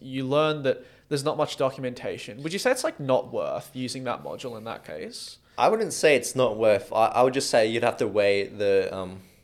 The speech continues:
Speaker 2: weigh the things that might happen. Like, you could encounter, um,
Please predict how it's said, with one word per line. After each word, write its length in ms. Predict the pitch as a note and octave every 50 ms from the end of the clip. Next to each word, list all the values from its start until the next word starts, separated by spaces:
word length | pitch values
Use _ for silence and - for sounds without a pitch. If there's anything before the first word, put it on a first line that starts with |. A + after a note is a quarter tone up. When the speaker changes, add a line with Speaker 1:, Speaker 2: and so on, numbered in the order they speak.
| _ _ _ _ _ _ _ _ -
Speaker 2:
weigh 200 | - G#2 G2+ G2+
the 140 | G2 F#2+ F#2
things 280 | F#2 - - G#2 G2 F#2+
that 180 | G2+ F#2 F2+
might 160 | F#2 F#2 G2 G2
happen. 320 | G#2 F#2 F2+ - F#2+ F#2+
Like, 300 | F#2 F#2 F#2+ - - _ _ _
you 100 | A2 G2+
could 200 | - - B2 G#2+ -
encounter, 680 | - A#2 A2 - A#2 G#2 G#2 - - G#2+ G2+ G2 F2+ - - - _ _ _ _ _ _ _ _ -
um, 320 | - F#2 F2+ F2 F#2 F2+